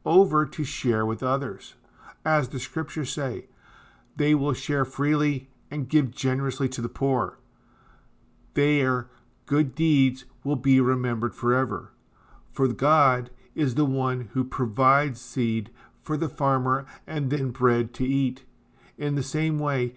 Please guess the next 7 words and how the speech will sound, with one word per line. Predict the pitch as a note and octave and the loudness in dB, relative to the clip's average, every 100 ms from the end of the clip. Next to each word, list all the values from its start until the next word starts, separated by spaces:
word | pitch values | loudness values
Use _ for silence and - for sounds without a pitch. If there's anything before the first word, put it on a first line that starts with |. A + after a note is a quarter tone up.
| - | -4
he | - | 4
will | F3 | 4
provide | E3+ D#3 C3+ C#3+ C3+ C3 | 4 0 2 4 4 2
and | C3+ | -2
increase | D#3 - - C3+ C3 - _ _ | -6 -6 0 2 2 -2 _ _
your | C#3 C3+ | -2 2
resources | C#3+ E3 - B2+ B2 B2+ A#2+ | 2 0 2 2 2 -2 -4